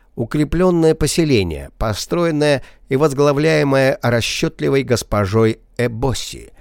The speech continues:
которая нанимает бывших проституток и других социальных изгоев на работу на своём передовом заводе по производству оружия.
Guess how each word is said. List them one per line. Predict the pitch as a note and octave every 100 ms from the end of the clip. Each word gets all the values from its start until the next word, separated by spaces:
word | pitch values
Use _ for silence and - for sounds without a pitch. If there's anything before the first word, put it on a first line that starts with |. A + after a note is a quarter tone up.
| - -
которая | D3 C#3 F3 F3 D#3+
нанимает | D3+ C#3+ C#3+ D3+ D#3 D3+ - -
бывших | B2 E3+ G3+ - G3 -
проституток | - F3 - A3+ - A2+ - - - - -
и | G3
других | E3 F#3 D3+ D3 B2+ - -
социальных | - B2+ - C3 A#2 G#2+ -
изгоев | A#2 G#2+ D3+ E3+ D#3+ - - -
на | C3+ D3+
работу | D3 F#3+ G3 F3+
на | E3+ D3+
своём | - B2 C3+ C#3 A#2+
передовом | D3 C3 B2+ A#2 G2
заводе | F#2 G#2+ B2+ E3 D3+
по | - C3
производству | - A2+ A#2 G2 G2 G#2 - G2+ F#2+
оружия. | G2+ F#2+ E2+ - - -